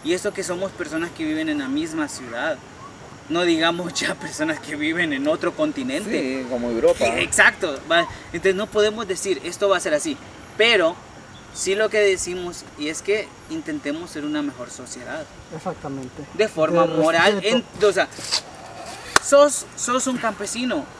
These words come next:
Speaker 1: y sos feliz así. No necesitas ser doctor para ser feliz. No necesitas ser un científico nuclear para ser feliz, porque siendo campesino sos, pero sé un mejor campesino. Si
Speaker 3: Bien.
Speaker 1: sos un doctor, está bueno que seas doctor y no tenés que sentirte mal por no,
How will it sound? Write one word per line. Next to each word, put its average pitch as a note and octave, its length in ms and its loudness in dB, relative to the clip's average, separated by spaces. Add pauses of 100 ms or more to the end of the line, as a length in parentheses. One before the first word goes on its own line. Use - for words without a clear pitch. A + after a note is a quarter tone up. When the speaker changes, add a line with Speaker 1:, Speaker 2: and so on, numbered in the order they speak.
(280)
Speaker 1:
y F3+ 80 -8
sos A3+ 240 0
feliz A3+ 320 0
así. G3+ 340 -4 (280)
No F3+ 160 0
necesitas G3 400 -4
ser F#3+ 160 2
doctor F3 400 0
para D3 240 -2
ser D3 160 -8
feliz. C3 340 -8 (440)
No D#3 100 -2
necesitas G3 400 2
ser G3+ 240 4
un F#3+ 160 -2
científico F3+ 640 -2
nuclear D3+ 380 2
para C#3 200 0
ser C3+ 160 -10
feliz, C#3+ 280 -4 (220)
porque F#3 240 2
siendo F#3+ 240 0
campesino E3 460 -4
sos, F#3+ 260 -4
pero C#4 320 8 (180)
sé A3 300 4 (300)
un F#3+ 180 -2
mejor A3 380 -2 (260)
campesino. F#4+ 600 -6 (1080)
Si B3 120 2
Speaker 3:
Bien. - 100 2
Speaker 1:
sos C4 200 0
un D4 120 6
doctor, D4 380 4 (100)
está E3+ 280 -2
bueno G3+ 320 2
que E3+ 80 -8
seas F3+ 180 -4
doctor - 360 -2
y D#3+ 60 -2
no D#3+ 140 -2
tenés F#3+ 200 -4
que G3 120 -8
sentirte F3+ 400 -4
mal F#3 200 2
por D#3 220 -6
no, E3 300 0